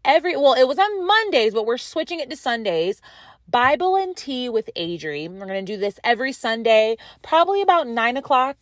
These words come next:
some ish in the morning. I kind of like to do <laughs> when I show up, when the Lord tells me to show <laughs> up.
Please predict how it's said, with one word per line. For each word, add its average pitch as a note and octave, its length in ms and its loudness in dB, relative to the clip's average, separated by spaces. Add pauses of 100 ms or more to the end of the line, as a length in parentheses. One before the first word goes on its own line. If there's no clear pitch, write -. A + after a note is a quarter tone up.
some C4+ 360 -6
ish C4 320 4
in B3+ 120 -4
the C4 60 -4
morning. A#3 580 -2
I G#3+ 180 2
kind A#3+ 340 -2
of B3+ 300 2 (460)
like A#3 400 2
to B3+ 160 -10
do A#3 880 -4 (360)
<laughs> - 140 -2 (640)
when B3 240 6
I C4 140 6
show C#4 280 4
up, - 140 0 (120)
when C#4 240 2
the C#4+ 140 4
Lord C4 460 2
tells B3 320 -4
me A3+ 160 -8
to G#3 100 -2
show A#3 320 2
<laughs> - 240 -12
up. - 80 -20